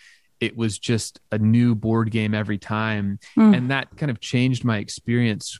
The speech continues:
Speaker 1: with music, because instead of what it started out as, which was this sort of joyful, fun thing,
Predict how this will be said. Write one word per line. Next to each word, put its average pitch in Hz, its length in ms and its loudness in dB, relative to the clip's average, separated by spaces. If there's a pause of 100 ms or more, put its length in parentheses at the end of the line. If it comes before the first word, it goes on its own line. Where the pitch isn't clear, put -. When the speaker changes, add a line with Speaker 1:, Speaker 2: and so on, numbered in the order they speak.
(160)
Speaker 1:
with 110 500 0
music, 117 580 2
because 110 340 0
instead 127 440 -2
of 107 340 -2 (160)
what 110 180 -2
it 110 80 -10
started 110 300 -2
out 127 220 0
as, 101 260 -4
which 104 180 -8
was 101 140 -8
this 101 200 -8
sort - 280 -6
of 95 140 -8
joyful, 110 720 0 (320)
fun 107 500 -2
thing, 107 600 0